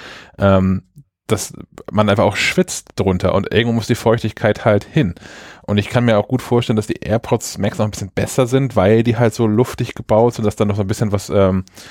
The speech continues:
ähm, wie heißt das noch, wenn, wenn Wasser verdampft?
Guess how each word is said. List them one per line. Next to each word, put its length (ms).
ähm, 800
wie 100
heißt 200
das 140
noch, 200
wenn, 180
wenn 120
Wasser 220
verdampft? 560